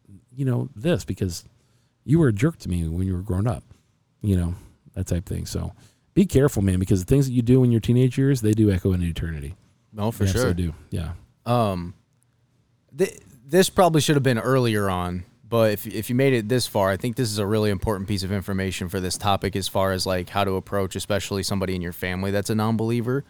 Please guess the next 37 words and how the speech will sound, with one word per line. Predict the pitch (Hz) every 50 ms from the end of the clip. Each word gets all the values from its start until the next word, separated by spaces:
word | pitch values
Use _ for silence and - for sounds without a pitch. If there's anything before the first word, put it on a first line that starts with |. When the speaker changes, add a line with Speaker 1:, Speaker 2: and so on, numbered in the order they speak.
| _ -
Speaker 1:
Mm-hmm. | 117 104 107 107 135 143
Speaker 2:
Um, | 110 113 110 107 104 101 98 95 95 - -
and | 123 120 120 110 98
biblically | 127 135 147 160 156 - 151 135
speaking, | 117 - - - 135 127 - 123 113 104
there's | 113 123 117
a | 117
pretty | 95 - _ - - 190 190
much | 165 135 123
a | 107
whole | 101 123 107 - - _ _
book | - 101 123 - -
on | 87 82 82 78
that, | 73 69 - - - _ _
and | 92 98
that's | 107 104 -
Corinthians. | - - 90 90 104 107 - 92 67 58 76 76 - - - - _ _ _ _ _ _ - - -
Speaker 1:
Yeah. | 135 117 - - - - - _ _ _ _ _
<laughs> | - - - _
Speaker 2:
Right? | - 101 98 110 120 90 85
So, | - - 127 120 117
like, | 117 117 113 113 110 101 - - -
you | 101 117 127
know, | 110 104 101 110 113
Speaker 1:
Yeah. | - 139
Speaker 2:
in | 139
a, | 135 127 - 143
in | 147
a, | 135 123 117 - - -
in | 147 143 135
a | 120
nutshell, | 113 117 123 131 139 147 - - - - 107 82 82 82 82 95 - _ _ _ _ _ _ -
Speaker 1:
Mm-hmm. | 98 98 95 87 98
Speaker 2:
what | 110 139 143 -
could | - 135 117
somebody | - - 143 139 139 127 127 123 120 117 110 107 104 - -
learn | - 117 107 123 123 123 117 117 110 104 104 101 92